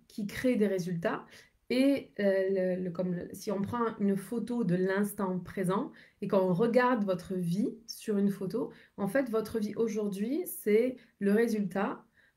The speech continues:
de toutes vos actions passées, de toutes vos émotions passées, de toutes vos paroles passées, de toutes vos pensées passées. Et ces pensées, elles correspondent à une identité, ok ? Donc, l'identité, c'est vraiment ce sur quoi repose, en fait,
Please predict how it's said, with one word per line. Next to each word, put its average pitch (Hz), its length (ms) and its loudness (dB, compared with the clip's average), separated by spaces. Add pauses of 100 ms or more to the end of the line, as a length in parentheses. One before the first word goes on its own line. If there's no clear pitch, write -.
de 202 140 0
toutes 240 240 0
vos 202 260 2
actions 220 400 0
passées, 214 460 -4
de 226 80 -6
toutes 208 180 -6
vos 190 140 -6
émotions 196 640 0
passées, 247 320 -4
de 208 100 0
toutes 170 220 -4
vos 180 140 -2
paroles 226 520 0
passées, 202 320 -2
de 202 100 -4
toutes 196 200 -4
vos 165 120 2
pensées 202 520 -2
passées. - 360 -12 (440)
Et 190 100 0
ces 269 240 0
pensées, 208 640 -2 (160)
elles 185 160 0
correspondent 247 680 -2
à 208 240 -2
une 196 300 0
identité, 185 640 -4 (180)
ok ? 196 160 -10 (600)
Donc, 262 420 2
l'identité, 247 720 0
c'est 226 240 -2
vraiment 247 560 0
ce 269 100 -6
sur 208 240 -8
quoi 254 200 2
repose, 220 580 2
en 214 120 0
fait, 240 360 -4